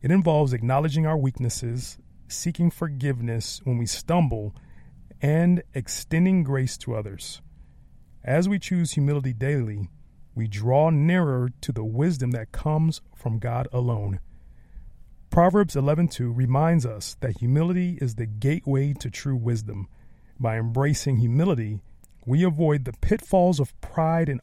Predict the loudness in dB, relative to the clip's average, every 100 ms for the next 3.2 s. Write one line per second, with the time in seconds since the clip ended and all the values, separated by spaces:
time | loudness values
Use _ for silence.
0 | -2 0 2 2 0 -2 -2 -2 -4 -6
1 | -4 -2 -2 -2 -2 -2 -4 -2 0 2
2 | 0 0 -2 -2 -2 -2 -2 -4 -6 -12
3 | -16 -18